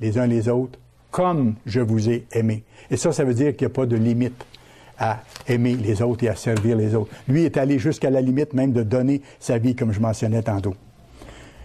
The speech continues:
Alors, pour maintenir consciemment puis constamment le bon choix avec persévérance, il y a un petit truc qu'on peut faire. On peut se poser la question, « Qu'est-ce que le Christ ferait dans la situation où je me trouve ? Qu'est-ce qu'il déciderait, lui ? »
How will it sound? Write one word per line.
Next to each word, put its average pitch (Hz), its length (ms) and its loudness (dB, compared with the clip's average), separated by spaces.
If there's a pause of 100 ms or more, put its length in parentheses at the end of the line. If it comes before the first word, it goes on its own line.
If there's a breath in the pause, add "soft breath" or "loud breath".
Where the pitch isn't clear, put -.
(360 loud breath)
Alors, 156 300 2
pour 180 160 2
maintenir 196 500 2
consciemment 196 680 0
puis 147 180 -2
constamment 180 760 0
le 139 200 2
bon 160 260 2
choix 175 260 0
avec 143 420 -2 (300)
persévérance, 139 880 0 (720 soft breath)
il 131 80 2
y - 20 4
a 156 40 2
un 156 40 0
petit - 160 -10
truc 185 200 2
qu'on 131 140 0
peut 123 120 0
faire. 113 320 -2
On 120 80 -4
peut 147 100 0
se 113 80 -4
poser 147 220 2
la 147 100 2
question, « 160 600 -2
Qu'est-ce 151 280 0
que 180 80 0
le 127 100 0
Christ 151 440 -2
ferait 131 360 0 (440)
dans 123 140 0
la 127 100 0
situation 139 640 0 (220)
où 127 80 -2
je 104 80 0
me 113 100 2
trouve ? 117 220 -4 (800 soft breath)
Qu'est-ce 185 200 2
qu'il 156 120 2
déciderait, 139 480 2
lui ? » 139 340 0